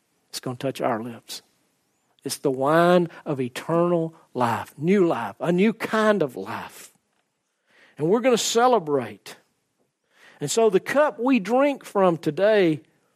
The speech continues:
looks back at the death and the, and the, and the blood that, that Christ shared. But it also causes us to look forward to the return of Christ,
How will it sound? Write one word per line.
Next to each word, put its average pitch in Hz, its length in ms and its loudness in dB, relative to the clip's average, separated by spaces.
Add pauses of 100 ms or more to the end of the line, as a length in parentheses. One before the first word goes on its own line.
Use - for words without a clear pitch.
(300)
looks 208 280 0
back 202 680 0 (2000)
at 156 140 -8
the 151 80 -4
death 151 460 -2
and 135 140 -6
the, - 160 -8
and 151 140 -2
the, 147 120 -2 (200)
and 170 100 0
the 165 60 4
blood 170 500 2
that, 131 140 -2 (160)
that - 160 -6
Christ 170 540 0 (520)
shared. 208 360 0
But 190 100 4
it 208 100 2
also 208 680 2
causes 202 500 0
us - 140 -12
to 185 120 -2
look 190 200 -2
forward 226 600 0
to 202 140 0
the 185 100 0
return 226 540 -2
of - 140 0
Christ, - 640 -6